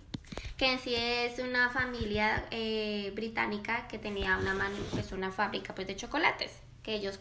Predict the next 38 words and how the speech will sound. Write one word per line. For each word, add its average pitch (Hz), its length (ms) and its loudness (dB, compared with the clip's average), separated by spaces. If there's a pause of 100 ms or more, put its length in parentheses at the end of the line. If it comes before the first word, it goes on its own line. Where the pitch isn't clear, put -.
crearon 196 460 6
como, 208 380 0
lanzaron, 208 580 6
pues, 214 120 -4
como 233 200 0
esa 214 200 2
idea, 233 360 4
y - 20 -2
entonces 208 400 -2
desde 220 280 0
ahí 240 280 0
ya 190 240 4
todo 196 300 2
el 196 60 0
mundo 208 340 -2
comenzó 202 380 -4
a 180 60 0
regalar 190 360 -2
chocolates 233 680 0
y 214 40 -2
las 190 160 0
cajas 190 280 0
de 220 100 -2
chocolates, 240 560 -2 (920)
y 233 140 2
ya 214 140 8
no 220 100 4
solo 226 200 2
esa 220 180 2
compañía, 220 460 4
sino 214 200 0
muchas 202 300 0
compañías, 233 540 -4
y 202 60 -4
pues 196 180 -6
desde 180 260 -2
ahí 170 260 -2
se, - 200 0